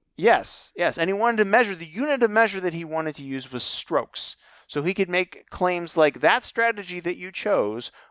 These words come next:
was two-tenths of a stro-, a stroke worse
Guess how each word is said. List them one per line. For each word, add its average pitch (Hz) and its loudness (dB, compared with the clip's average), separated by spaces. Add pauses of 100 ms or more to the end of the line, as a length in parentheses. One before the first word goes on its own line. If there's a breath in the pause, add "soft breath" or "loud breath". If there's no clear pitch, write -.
was 131 -4
two-tenths - -2
of 180 -4
a - 0
stro-, 170 -2 (220)
a 147 -4
stroke - -2
worse 127 2